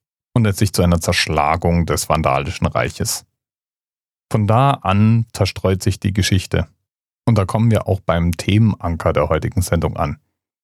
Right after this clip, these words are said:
nämlich dem im Jahr fünfhundertsechsundvierzig ermordeten Gunther Ritt,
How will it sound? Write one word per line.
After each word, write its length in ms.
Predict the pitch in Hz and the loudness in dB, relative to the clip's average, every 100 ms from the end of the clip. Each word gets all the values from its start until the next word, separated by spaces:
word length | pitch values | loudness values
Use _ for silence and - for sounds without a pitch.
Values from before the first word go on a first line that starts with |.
| _ _ - | _ _ 0
nämlich 340 | 101 101 98 | 2 2 2
dem 300 | - 98 98 - | 2 2 2 0
im 140 | 90 | 0
Jahr 420 | 90 82 90 120 | 2 4 4 2
fünfhundertsechsundvierzig 1500 | 127 - 147 160 147 127 113 110 - 104 98 - - - 101 - | 0 0 0 2 2 2 2 -2 0 0 0 0 -4 -2 -2 0
ermordeten 880 | 85 82 85 90 87 - 90 90 - | 0 2 2 2 0 2 2 2 0
Gunther 520 | - 92 92 - 85 85 | 0 0 0 0 -2 0
Ritt, 280 | 80 - | -2 -4